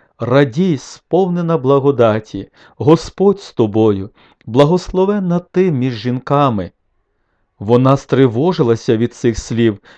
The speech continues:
і міркувала, що означало б це привітання. Та ангел сказав їй: «Не бійся, Маріє,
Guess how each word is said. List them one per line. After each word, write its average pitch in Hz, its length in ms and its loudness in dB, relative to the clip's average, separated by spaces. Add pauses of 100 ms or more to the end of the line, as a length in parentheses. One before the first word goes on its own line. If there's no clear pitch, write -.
(140)
і 156 100 4
міркувала, 160 840 2
що - 560 0
означало 139 680 0
б 143 100 -10
це 107 220 -2
привітання. 117 800 -2 (920)
Та 113 280 -2
ангел 180 420 4
сказав 110 600 0
їй: 101 400 -2 (500)
«Не 123 260 2
бійся, 170 500 -4
Маріє, 113 560 0